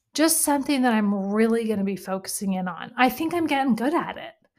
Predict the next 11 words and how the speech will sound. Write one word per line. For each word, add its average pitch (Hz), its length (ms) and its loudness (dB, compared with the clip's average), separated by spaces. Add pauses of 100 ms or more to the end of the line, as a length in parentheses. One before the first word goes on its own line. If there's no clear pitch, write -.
(280)
I 285 100 6
think 339 240 0
it's 359 200 2
why 277 180 4
I 277 60 2
don't 254 200 2
have 254 160 2
an 240 120 0
anxiety 233 580 2
problem 185 480 -2
anymore. 190 640 0